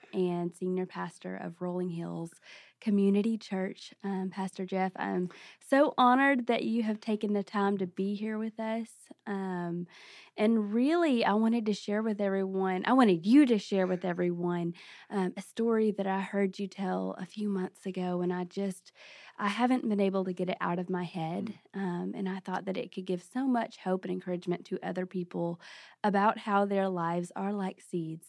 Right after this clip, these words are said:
Speaker 1: and
Speaker 2: Mm.
Speaker 1: how our ministry can be so small or feel so small and touch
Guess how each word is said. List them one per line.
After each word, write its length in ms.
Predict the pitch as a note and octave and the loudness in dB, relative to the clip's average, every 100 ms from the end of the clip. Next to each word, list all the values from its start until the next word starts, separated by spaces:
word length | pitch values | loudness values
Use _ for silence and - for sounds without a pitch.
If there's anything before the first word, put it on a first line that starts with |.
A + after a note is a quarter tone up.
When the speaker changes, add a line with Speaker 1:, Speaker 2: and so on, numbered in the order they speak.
| - | -12
Speaker 1:
and 160 | - F3+ | -6 -4
Speaker 2:
Mm. 40 | |
Speaker 1:
how 160 | G3 F#3 | -2 -2
our 160 | F#3 | 0
ministry 580 | F#3 F3+ F#3 - F3+ F3+ | 0 0 -2 -4 -2 -2
can 340 | F3 - F3 E3+ - - - - | -2 -4 -4 -4 -8 -20 -20 -10
be 200 | A3 A3+ | -8 -8
so 280 | - A#3+ | -8 -6
small 460 | A#3 - G3+ F#3 F#3 | -6 -4 -2 0 0
or 100 | F#3 | -2
feel 360 | F3+ C4 C#4+ C4+ | -6 -4 -2 -2
so 220 | - G#3+ | -2 -2
small 560 | F#3 - F3 F3 F#3+ F#3+ - - _ | -2 -4 -2 -2 -2 -6 -14 -20 _
and 180 | - F#3+ | -4 -4
touch 580 | - G3 G3 - - - | -4 -4 -4 -6 -14 -18